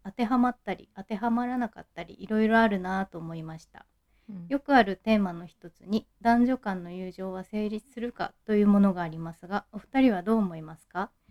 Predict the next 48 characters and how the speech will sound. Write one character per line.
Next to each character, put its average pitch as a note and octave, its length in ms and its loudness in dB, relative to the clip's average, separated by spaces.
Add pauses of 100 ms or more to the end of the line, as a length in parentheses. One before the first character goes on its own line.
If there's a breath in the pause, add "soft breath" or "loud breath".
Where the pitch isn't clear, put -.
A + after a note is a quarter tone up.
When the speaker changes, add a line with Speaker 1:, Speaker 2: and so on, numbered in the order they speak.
(220)
Speaker 1:
ち A#3 100 0
な A#3+ 140 6
み B3 120 8
に、 B3 220 6
私 A3+ 400 -4
に B3 140 6
は F#3+ 120 0
異 G#3+ 120 -4
性 G#3+ 240 4
の E3 100 -10
親 F3+ 260 -2
友 G3 200 4
が F#3 100 -4
い F3 80 -6
ま F3 160 -8
す。 - 260 -20 (440)
と F3 100 -8
い E3 60 -4
う E3 60 -10
こ E3 100 -18
と E3+ 120 -18
で。 - 220 -20 (320)
Speaker 2:
お、 G#3+ 160 -10 (100)
あ - 80 -14
り F#3+ 80 -10
が G3 100 -10
と F#3 100 -12
う - 20 -10
ご F3 80 -12
ざ F3 160 -14
い E3+ 60 -12
ま F3 180 -12
す。 - 260 -20 (460)
か F#3+ 140 -20
お F3+ 100 -18
り F3+ 140 -20
さ F3+ 340 -14
ん。 F3+ 100 -16 (960)
Speaker 1:
あ G#3 60 -8
り G#3 80 -2
が F#3 120 -4
と E3+ 120 -16
う - 20 -14
ご E3+ 100 -14
ざ E3+ 140 -14
い E3 80 -14
ま E3+ 380 -16
す。 - 200 -20